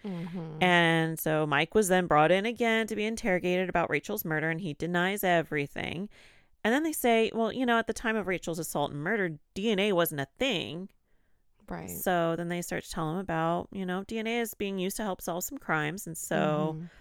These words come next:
Speaker 2: Detective Britt got a D N A sample from Mike Dossett. Uh, however, they didn't know where the evidence was to
Speaker 1: That
Speaker 2: test
Speaker 1: sucks.
Speaker 2: it against. Like,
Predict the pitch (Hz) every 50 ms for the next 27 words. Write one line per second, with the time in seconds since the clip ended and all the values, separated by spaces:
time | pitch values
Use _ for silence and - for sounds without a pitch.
0 | - - - - - - - 185 - - 214 208 - - 175 208 - - - -
1 | 185 233 233 220 185 175 185 175 165 175 190 - - 151 143 - 147 - - 160
2 | 160 151 139 139 - - - - 190 190 - - - - - _ _ - _ _
3 | _ _ _ _ _ _ _ - - - _ _ _ _ _ _ _ _ - -
4 | - - 180 180 180 175 170 165 170 170 170 170 170 175 175 175 - - - -
5 | - 185 226 277 269 190 175 175 185 190 196 202 - - _ _ _ _ _ _
6 | _ _ - - - 196 - 240 277 311 302 302 302 285 277 247 240 254 269 269
7 | 262 240 233 214 220 240 262 226 214 180 156 147 143 - - - - - - -
8 | 160 156 143 147 151 156 151 - - - - - - - - 208 196 - - -
9 | - - - - - 214 - - - - - - - - - - - - - -
10 | - _ - - - - 151 180 139 - 65 - - 208 185 147 - -